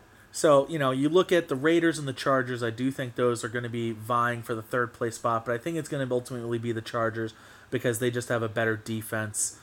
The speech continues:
uh, than the Raiders. And even though their offense seems to be lacking, uh,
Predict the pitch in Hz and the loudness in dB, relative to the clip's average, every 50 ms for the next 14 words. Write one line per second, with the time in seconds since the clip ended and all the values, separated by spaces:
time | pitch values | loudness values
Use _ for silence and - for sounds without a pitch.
0 | - - _ - 113 104 104 104 101 98 110 113 110 107 107 101 107 110 110 110 | -20 -20 _ -4 -2 0 0 0 -2 -2 -4 -4 -4 -4 -4 -2 -2 0 0 0
1 | 107 107 107 107 104 - - - - - - - - - - - - - - - | 0 -2 -4 -4 -6 -8 -12 -12 -20 -20 -20 -20 -20 -20 -20 -20 -20 -20 -20 -20
2 | - - _ _ _ - - - 120 117 113 107 107 - _ _ 131 135 131 131 | -20 -20 _ _ _ -18 -8 -6 -4 -4 -4 -6 -8 -14 _ _ -2 -2 0 0
3 | 131 123 123 123 123 120 113 117 117 117 123 123 123 123 - - 123 120 120 110 | -2 -2 2 2 2 4 4 2 2 2 2 2 2 2 0 -2 -2 -2 -2 -4
4 | - - - - - 127 120 110 110 110 107 98 113 117 117 117 117 113 - - | -4 -4 -4 -4 -6 -6 -8 -8 -8 -8 -8 -4 -2 0 0 0 0 -2 -4 -6
5 | 123 117 113 113 113 113 110 110 - - - - - - - - 110 107 107 104 | -6 -6 -4 -6 -6 -8 -10 -12 -16 -20 -20 -20 -20 -20 -10 -6 -4 -2 -2 -2
6 | 104 104 101 98 | -2 -4 -6 -10